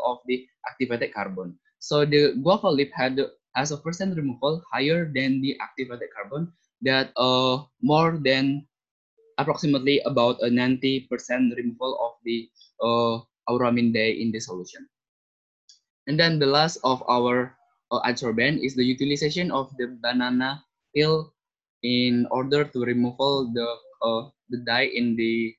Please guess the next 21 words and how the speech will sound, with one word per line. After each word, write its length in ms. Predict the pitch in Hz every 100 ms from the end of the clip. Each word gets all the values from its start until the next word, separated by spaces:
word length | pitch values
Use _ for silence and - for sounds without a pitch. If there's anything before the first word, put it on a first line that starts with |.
| -
uh, 60 | 110
batik 260 | 110 - -
waste. 260 | - - _ _ _ _ _ _ _ _ _ _
Here 240 | 165 185 185
the 160 | 160
figure 460 | 160 151 143 143 147
A, 300 | 101 98 147 - _ _
as 160 | 120 127
we 80 | 131
can 200 | 131 127
see 140 | 139
here, 260 | 160 143 147
the, 360 | 143 123 127 -
is 120 | 120
the 100 | 127
same 320 | 123 151 170
images 560 | 123 113 107 135 160 - _ -
before 360 | 123 131 147 151
the 80 |
adsorption. 640 | - 113 113 107 - 98 98
So 420 | - 143 151 151